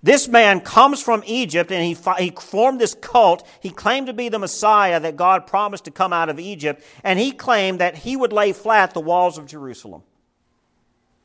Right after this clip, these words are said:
Of course, he stands up there and makes big claims and prays and stuff, and of course he fails at that. And what happens to his following? They disappear. Of course, there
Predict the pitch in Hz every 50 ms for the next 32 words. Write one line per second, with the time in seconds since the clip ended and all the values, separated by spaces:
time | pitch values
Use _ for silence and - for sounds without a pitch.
0 | _ _ _ _ _ _ _ _ _ _ _ _ _ - 151 143 - 127 - -
1 | 143 135 131 127 120 135 127 - 127 120 127 143 127 107 95 - - _ _ _
2 | _ _ _ _ _ _ _ _ _ 101 98 123 139 135 - 104 104 135 139 135
3 | 110 - - 151 143 143 139 147 156 143 120 120 104 104 - 143 139 143 147 143
4 | 127 127 - - 143 147 156 - 123 113 110 - 156 147 143 - - 151 135 131
5 | 127 - _ _ _ _ - - 156 151 165 165 170 156 156 156 - - 196 226
6 | 208 185 180 202 208 - - _ _ _ _ _ _ 143 120 113 123 131 139 139
7 | 131 139 131 - - 135 151 156 151 - 127 104 95 90 78 76 73 _ _ _
8 | _ _ _ _ _ _ _ _ _ _ _ _ _ _ - _ - - - _
9 | _ _ _ _ _ _ _ _ _ 95 92 92 98 110 - 117 107 - 135 131
10 | 107 80 - - - _ _ _ _ _ _ _ _ _ _ _ _ - 214 -
11 | - 185 - 180 147 123 - -